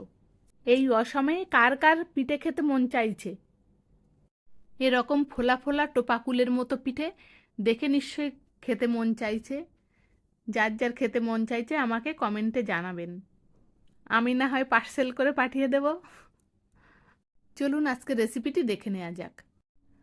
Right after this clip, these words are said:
প্রথমেই বলে দিই, মাপগুলো কিন্তু ঠিকঠাক দেখে নেবেন। এই মাপ ঠিক না হলে কিন্তু পিঠেটা ঠিক হবে না। এক কাপ ময়দা, এক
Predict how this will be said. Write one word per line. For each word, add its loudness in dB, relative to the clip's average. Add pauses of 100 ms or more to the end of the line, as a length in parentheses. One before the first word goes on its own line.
(100)
প্রথমেই 2
বলে 0
দিই, 2 (360)
মাপগুলো 2
কিন্তু 0
ঠিকঠাক -4
দেখে -2
নেবেন। -8 (600)
এই 2
মাপ 2
ঠিক -2
না 2
হলে 0
কিন্তু 0
পিঠেটা -4
ঠিক -8
হবে -6
না। -12 (640)
এক -2 (100)
কাপ 2
ময়দা, 4 (340)
এক -2